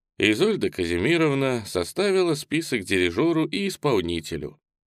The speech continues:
Вторая соната Шопена, отрывок из героической девятой симфонии Бетховена и непременно полонез Огинского «Прощание с родиной».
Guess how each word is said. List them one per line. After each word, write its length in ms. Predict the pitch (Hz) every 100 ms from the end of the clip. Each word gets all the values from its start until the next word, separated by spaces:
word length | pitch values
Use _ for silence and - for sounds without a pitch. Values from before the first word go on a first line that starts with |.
| _ _
Вторая 480 | - - 120 214 160
соната 440 | - 87 87 78
Шопена, 880 | 87 80 76 101 151 151 143 143 -
отрывок 680 | - 90 - 113 160 123 98 -
из 200 | 113 95
героической 720 | 90 85 101 117 - - 92
девятой 440 | 80 82 98 123 87
симфонии 640 | - 82 76 87 82 80
Бетховена 800 | 76 78 - 90 139 131 123 113 - _ _ _
и 160 | - 87
непременно 800 | 87 82 82 80 110 170 170 165
полонез 640 | 151 101 90 87 151 151
Огинского 880 | 151 95 98 95 92 - 90 85 85
«Прощание 720 | - 82 - - 85 104 101
с 160 | 98 -
родиной». 640 | 80 76 76 71 - -